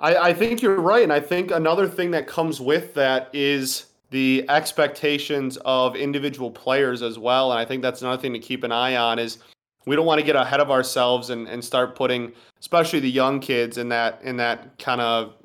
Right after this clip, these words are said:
you know, Seider and Raymond who have played single digit amount of N H L games. We don't wanna get ahead of ourselves and, and really say, you know, that, that they, they should be something that they're not in their rookie season. But I think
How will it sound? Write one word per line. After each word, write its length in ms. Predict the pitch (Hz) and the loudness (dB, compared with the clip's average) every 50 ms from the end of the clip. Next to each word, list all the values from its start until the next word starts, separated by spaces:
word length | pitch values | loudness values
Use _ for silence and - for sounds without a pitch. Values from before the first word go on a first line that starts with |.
| _ _ _ 117 110 - - | _ _ _ -20 -20 -20 -14
you 160 | - 123 127 | -10 -6 -2
know, 120 | 123 123 | -2 -2
Seider 500 | 120 - - 147 135 135 135 131 131 127 | -2 -2 0 0 2 2 2 2 0 0
and 120 | 120 120 120 | 0 0 0
Raymond 360 | 120 127 131 131 127 120 120 | 0 0 0 0 -2 -2 -4
who 40 | 120 | -4
have 120 | 117 - | -6 -4
played 180 | - 131 131 127 | -4 -4 -4 -4
single 380 | - - 143 135 131 127 131 | -6 -6 -4 -4 -4 -4 -4
digit 280 | 123 127 127 123 131 120 | -4 -6 -6 -6 -6 -8
amount 240 | 120 117 117 117 117 | -6 -4 -4 -4 -4
of 60 | 113 | -4
N 120 | 117 120 | -4 -4
H 160 | 120 117 - | -6 -4 -4
L 120 | 127 113 113 | -4 -4 -2
games. 320 | 113 123 123 127 120 123 | -2 -4 -4 -4 -4 -4
We 60 | 135 | -2
don't 100 | 127 139 | 0 2
wanna 140 | 139 135 131 | 2 2 2
get 120 | 123 131 117 | 0 0 0
ahead 220 | 113 - 131 131 | 0 0 0 0
of 80 | 127 127 | 2 2
ourselves 560 | 123 120 120 - 127 120 120 120 120 110 120 | 0 0 0 0 2 2 2 2 0 0 -4
and, 200 | 117 110 104 104 - _ _ _ _ _ _ _ _ - | -6 -6 -8 -12 -18 _ _ _ _ _ _ _ _ -8
and 180 | 127 127 127 | -6 -2 0
really 240 | 127 135 131 131 123 | 2 2 2 2 2
say, 360 | 113 - - - 135 127 127 | 0 0 0 0 2 2 2
you 120 | 123 123 120 | 0 0 0
know, 160 | 120 117 117 | 0 0 0
that, 240 | 113 117 - - - | 0 0 -2 -2 -2
that 300 | 123 117 117 - - - 82 80 - _ _ _ _ _ | -2 -2 -2 -2 -6 -12 -20 -20 -20 _ _ _ _ _
they, 320 | - - - 139 135 135 - | -20 -6 -2 -2 -2 0 0
they 140 | 139 135 | 0 -2
should 180 | 127 - 135 131 | -2 -2 -6 -4
be 160 | 127 135 135 | -2 -2 -2
something 360 | 131 - 139 127 123 139 127 | 0 0 -2 -2 -2 -2 -2
that 140 | 127 123 117 | -2 -2 0
they're 140 | 123 120 117 | 0 -2 -2
not 300 | 117 117 127 135 135 127 | 0 0 0 0 0 0
in 80 | 120 117 | -2 -2
their 120 | 113 110 | -4 -4
rookie 320 | 113 120 123 123 - 127 | -2 -2 -4 -4 -4 -8
season. 460 | 117 - - 131 135 143 139 139 127 120 | -8 -6 -4 -2 -2 -2 -2 -4 -4 -2
But 100 | 123 123 | 0 0
I 60 | 120 | 0
think 360 | 120 - 147 143 143 143 - | 0 0 -2 -2 -2 -6 -10